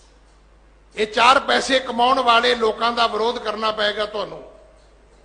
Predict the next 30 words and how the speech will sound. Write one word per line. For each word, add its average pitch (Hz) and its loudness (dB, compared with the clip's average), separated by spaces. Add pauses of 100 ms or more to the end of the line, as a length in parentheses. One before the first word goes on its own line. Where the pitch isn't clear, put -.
(960)
ਉਹਨੂੰ 214 -6
ਕਹੋ, 254 0
"ਜੇ 233 -4
ਤੈਨੂੰ 220 -6
ਵਾਹਿਗੁਰੂ 214 -4
ਕਹਿਣਾ 226 -4
ਆਉਂਦਾ 208 -4
ਹੈ, 247 -4
ਅੱਧਾ 269 -2
ਘੰਟਾ 233 -4
ਵਾਹਿਗੁਰੂ 240 -4
ਕਹਿ, 175 -10 (400)
ਬੋਲੋ, 214 -10 (1300)
ਅੱਧਾ 180 -6
ਘੰਟਾ 180 -10
ਸਿਮਰਨ 180 -12
ਕਰੋ, 196 -10
ਕੋਈ 202 -16
ਇਤਰਾਜ਼ 180 -10
ਹੈ?" 247 -14 (1700)
ਵਾਹਿਗੁਰੂ 214 -6
ਗੁਰ 233 0
ਮੰਤਰ 226 -4
ਹੈ, - -10 (1300)
ਪਰ 226 -2
ਗੁਰਬਾਣੀ 240 2
ਦੇ 247 2
ਰੂਪ 240 -4
ਨੂੰ 240 -6
ਵਿਗਾੜਨਾ, 214 0